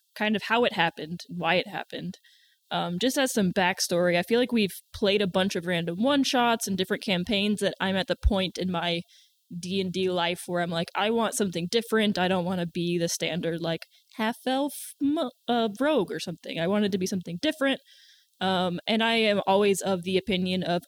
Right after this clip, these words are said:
R P over O P, I say, because I think that when you love your character's roleplay, it'll just be so much more fun than if you built it to be O P. Um, so I very much was like,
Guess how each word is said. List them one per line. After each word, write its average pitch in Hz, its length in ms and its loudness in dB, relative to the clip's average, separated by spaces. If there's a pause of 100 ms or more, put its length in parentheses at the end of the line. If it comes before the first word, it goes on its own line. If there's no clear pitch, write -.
R 190 200 2
P 220 420 2
over 190 460 0
O 330 220 2
P, 156 460 -4
I 165 80 -12
say, 175 380 -10
because 208 240 -8
I 185 80 2
think 190 300 -4
that 170 280 -2
when 190 120 -2
you 190 120 2
love 196 180 0
your 190 100 0
character's 180 460 -2
roleplay, 175 640 -2 (140)
it'll 175 200 -2
just 175 180 -6
be 165 120 -6
so 170 160 -4
much 170 200 -4
more 165 160 -4
fun 170 440 -6
than 175 160 -2
if 165 200 -4
you 165 120 -6
built 156 280 -6
it - 140 -6
to 175 80 -14
be 160 180 -10
O 160 120 -8
P. 254 240 -6 (840)
Um, 175 440 -6 (100)
so - 140 -6
I 233 100 0
very 247 200 0
much 240 220 2
was 214 120 2
like, 190 200 2